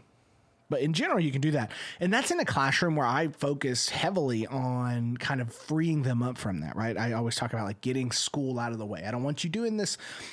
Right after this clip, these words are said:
'cause you want the grade. I want you doing it because you care about it.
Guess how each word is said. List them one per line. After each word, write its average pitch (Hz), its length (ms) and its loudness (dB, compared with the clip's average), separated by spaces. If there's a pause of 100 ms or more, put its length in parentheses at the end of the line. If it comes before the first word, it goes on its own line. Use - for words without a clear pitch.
(140)
'cause 143 160 2
you 165 60 2
want 196 140 2
the 277 40 6
grade. 139 560 2 (340)
I 143 60 -2
want 151 140 0
you 139 60 -2
doing 151 120 2
it 139 60 0
because 123 240 0
you 107 40 -4
care 180 200 0
about 104 240 2
it. 104 120 -2